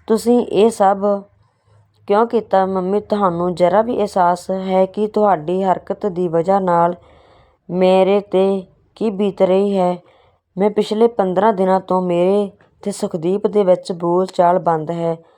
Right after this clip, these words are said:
ਸਾਡੇ ਵਿੱਚ ਕਿੰਨਾ ਤਣਾਅ ਹੈ, ਲੜਾਈ ਹੈ ਅਤੇ ਗੱਲ ਇੰਨੀ ਵੱਧ ਗਈ ਹੈ ਕਿ ਅੱਜ ਸੁਖਦੀਪ ਦੇ ਪਾਪਾ ਵੀ ਆ ਗਏ। ਮੇਰੇ ਨਾਲ ਗੁੱਸੇ ਹੋ ਰਹੇ ਨੇ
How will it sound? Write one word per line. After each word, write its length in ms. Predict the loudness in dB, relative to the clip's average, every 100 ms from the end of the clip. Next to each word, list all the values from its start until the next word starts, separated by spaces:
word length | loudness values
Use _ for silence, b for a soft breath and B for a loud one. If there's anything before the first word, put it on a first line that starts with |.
| b b b b _
ਸਾਡੇ 420 | 0 0 2 2
ਵਿੱਚ 300 | 2 0 -6
ਕਿੰਨਾ 420 | -6 -4 -2 -2
ਤਣਾਅ 380 | -2 0 2 0
ਹੈ, 260 | 0 -4 -2
ਲੜਾਈ 540 | -2 0 0 0 -4
ਹੈ 180 | -4 -6 -10 b b b _ _ _ -10
ਅਤੇ 280 | -2 -2
ਗੱਲ 300 | 2 2 2
ਇੰਨੀ 420 | 0 -4 -4 -2 0
ਵੱਧ 240 | 0 -2
ਗਈ 300 | -6 -4 -2
ਹੈ 100 | -4
ਕਿ 300 | -2 -6 -6 -4 0
ਅੱਜ 200 | 0 -2
ਸੁਖਦੀਪ 460 | -4 -4 -4 -4 -4
ਦੇ 200 | -2 -4
ਪਾਪਾ 440 | 0 -2 0 -2
ਵੀ 160 | -2 -2 0
ਆ 200 | 0 0
ਗਏ। 240 | -2 -6 -8 b b b b _
ਮੇਰੇ 300 | 2 4 4
ਨਾਲ 260 | 4 2 0
ਗੁੱਸੇ 420 | -6 -10 -6 -6
ਹੋ 200 | -2 0
ਰਹੇ 160 | 0 0
ਨੇ 260 | -2 -6